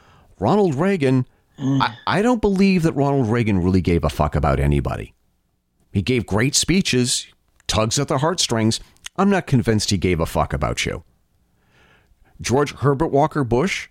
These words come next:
Speaker 1: former director of the C I A. Bill Clinton.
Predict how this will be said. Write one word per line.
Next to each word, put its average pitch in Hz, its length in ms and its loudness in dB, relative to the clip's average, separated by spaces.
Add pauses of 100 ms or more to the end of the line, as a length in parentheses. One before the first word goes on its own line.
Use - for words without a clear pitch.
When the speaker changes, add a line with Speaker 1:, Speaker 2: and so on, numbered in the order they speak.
(120)
Speaker 1:
former 127 320 -2
director 131 360 0
of 135 60 0
the 131 100 0
C 139 260 2
I 131 180 2
A. 135 380 0 (2500)
Bill 135 180 0
Clinton. 135 580 -2